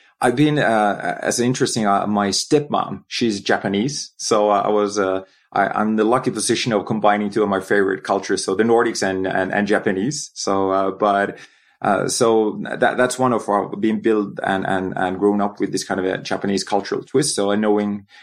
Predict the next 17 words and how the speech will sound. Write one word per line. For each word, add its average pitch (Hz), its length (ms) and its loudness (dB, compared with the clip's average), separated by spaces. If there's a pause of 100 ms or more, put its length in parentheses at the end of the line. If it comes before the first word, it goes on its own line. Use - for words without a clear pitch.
(120)
we 120 120 2
have 120 180 4
all 113 240 4
of 101 100 0
our 101 400 -2
image 107 520 0
of 101 120 2
a 87 160 -2
Japanese - 480 -2
culture. - 460 -4 (240)
But, 101 340 2
uh, 98 220 0
last 123 320 0
February, 127 480 2
I - 20 -2
joined 101 400 -2
Slush - 560 -2